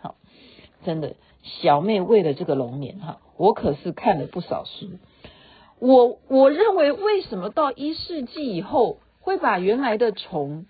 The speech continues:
变成龙呢？这个绝对是跟国家的什么领导人有关系。<laughs> 那时候的领导人叫做什么意思？就是皇帝啦，当然是皇帝啦。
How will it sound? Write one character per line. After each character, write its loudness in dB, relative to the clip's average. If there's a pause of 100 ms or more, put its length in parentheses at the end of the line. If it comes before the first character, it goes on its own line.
(180)
变 -2
成 -2
龙 2
呢？ -6 (580)
这 2
个 4
绝 -2
对 2
是 -4
跟 -2 (640)
国 4
家 2
的 -4
什 -4
么 -10
领 -4
导 0
人 2 (140)
有 4
关 0
系。 -10
<laughs> -8
那 4
时 4
候 8
的 -4
领 0
导 6
人 2
叫 6
做 4
什 -6
么 -8
意 -10
思？ -18 (540)
就 4
是 0 (720)
皇 4
帝 4
啦， 6 (280)
当 4
然 2
是 -2
皇 0
帝 -2
啦。 0